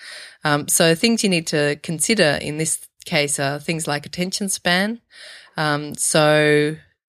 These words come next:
to accommodate for the attention span, you might need to do a shorter version, um, especially, um, with babies.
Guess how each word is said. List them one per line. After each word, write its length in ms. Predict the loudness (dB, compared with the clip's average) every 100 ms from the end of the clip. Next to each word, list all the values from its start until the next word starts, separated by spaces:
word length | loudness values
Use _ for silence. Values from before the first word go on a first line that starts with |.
| -8
to 600 | -2 2 4 4 4 2 -2
accommodate 520 | -2 0 2 0 -2
for 80 | -2
the 120 | -2
attention 400 | -2 -6 -6 -4
span, 400 | 0 0 0 -2
you 100 | -4
might 320 | -2 -4 -4
need 200 | -6 -6
to 100 | -4
do 260 | -2 -2 -2
a 100 | -2
shorter 360 | 2 2 0
version, 580 | 0 0 2 0 -4 -6 -10
um, 300 | -10 -10 -8
especially, 720 | -4 -2 -2 0 -2 -4 -8 -18 -20 -20 -20 _ -4
um, 260 | -4 -2
with 220 | -2 0
babies. 540 | 2 2 2 0 -2